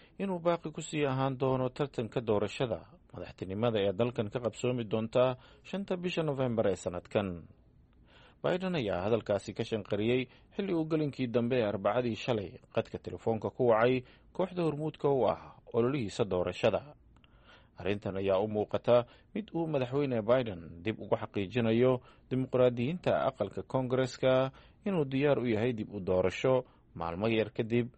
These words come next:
markii qaar badan oo ka mid ah taageerayaasha xisbigiisa ay ka walwaleen bandhigiisii dood uu Khamiistii hore la galay madaxweynihii isaga ka horreeyay Donald Trump. Laba xubin oo magacyadooda qariyay oo og wicitaanka uu Biden shalay wacay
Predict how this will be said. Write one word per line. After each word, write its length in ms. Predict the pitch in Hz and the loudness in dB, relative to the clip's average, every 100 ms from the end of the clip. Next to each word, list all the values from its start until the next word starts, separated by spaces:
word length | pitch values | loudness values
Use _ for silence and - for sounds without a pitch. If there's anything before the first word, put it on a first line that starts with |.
| _ _ - | _ _ -8
markii 260 | 160 156 | -6 -4
qaar 200 | - 151 120 | 2 4 4
badan 300 | 117 131 135 | 2 2 0
oo 220 | - 101 | 0 0
ka 120 | - 135 | 0 -4
mid 160 | 110 | 0
ah 100 | 120 | 0
taageerayaasha 680 | - 98 98 95 101 123 - 85 | 2 -2 0 2 4 2 0 -10
xisbigiisa 600 | - 113 - 95 90 - 95 | -6 -6 -6 -10 -8 -4 -4
ay 120 | 92 | -4
ka 140 | - | 0
walwaleen 640 | 117 98 95 107 120 123 127 - - - | 0 0 2 4 4 4 0 -12 -14 -4
bandhigiisii 680 | 127 185 151 127 - 117 | -2 -2 -4 -6 -4 -4
dood 240 | 104 131 135 | 0 0 0
uu 140 | 107 | -4
Khamiistii 600 | - 98 127 - 101 95 | -2 -2 -2 -6 -6 -4
hore 280 | 90 95 107 | -2 2 2
la 100 | 117 | 2
galay 320 | 113 113 123 127 - - - | 2 4 4 2 -6 -16 -6
madaxweynihii 600 | 120 123 131 185 151 104 | -4 -2 -2 -2 -4 -4
isaga 300 | - 131 - | -2 0 -2
ka 140 | - | -2
horreeyay 340 | 101 95 98 104 | -4 0 0 2
Donald 380 | 101 98 87 - | 0 0 -2 0
Trump. 320 | 117 95 80 - _ _ _ _ - _ - - - | 0 0 -4 -16 _ _ _ _ -20 _ -20 -20 -10
Laba 200 | - 156 185 | -2 0 -2
xubin 300 | 175 180 175 175 - | -4 -4 -4 -4 0
oo 140 | 135 | 0
magacyadooda 540 | 131 123 135 135 117 110 | 2 0 0 0 0 0
qariyay 320 | - 104 127 | 0 0 0
oo 220 | - 98 92 | 0 -4 -4
og 200 | - 123 120 - _ | -2 -2 -4 -20 _
wicitaanka 540 | 85 85 - 113 113 107 | -10 -6 0 0 0 -2
uu 140 | 95 | -2
Biden 440 | 76 104 120 104 95 | 2 4 4 -2 -8
shalay 340 | - 127 113 | -4 0 0
wacay 340 | 98 98 107 | 0 2 2